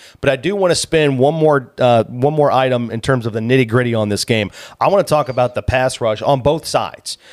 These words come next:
uh, 'cause I, I think that's really gonna be huge. Wh-, whichever team's pass rush is better in this game is gonna go a long way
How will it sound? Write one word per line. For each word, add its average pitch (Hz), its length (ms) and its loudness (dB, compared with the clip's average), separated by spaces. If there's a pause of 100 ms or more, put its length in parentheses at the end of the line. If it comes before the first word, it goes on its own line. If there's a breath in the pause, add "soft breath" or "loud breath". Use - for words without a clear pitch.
(140 loud breath)
uh, 127 100 0
'cause 123 140 -6
I, 135 200 0
I 160 40 -2
think 160 200 -8
that's 143 280 -2
really 143 160 -4
gonna 131 160 0
be 107 140 -6
huge. 120 680 -2 (300 soft breath)
Wh-, 127 440 -4
whichever 160 360 0
team's 165 320 -4
pass 147 400 -2
rush 135 200 0
is 110 120 -6
better 131 260 2
in 113 120 -2
this 110 180 -2
game 113 180 -2
is 104 80 -8
gonna 110 160 -2
go 113 180 2
a 107 60 2
long 120 320 2
way 117 260 2